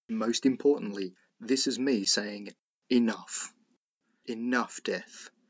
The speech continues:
Enough suicide. Why do we have to have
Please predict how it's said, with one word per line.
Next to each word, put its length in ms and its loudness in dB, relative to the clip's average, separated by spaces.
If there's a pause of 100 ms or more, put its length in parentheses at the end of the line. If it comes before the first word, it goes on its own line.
(200)
Enough 720 -4 (640)
suicide. 920 -4 (760)
Why 640 -4 (260)
do 180 -6
we 140 0
have 360 -8
to 80 -10
have 400 -6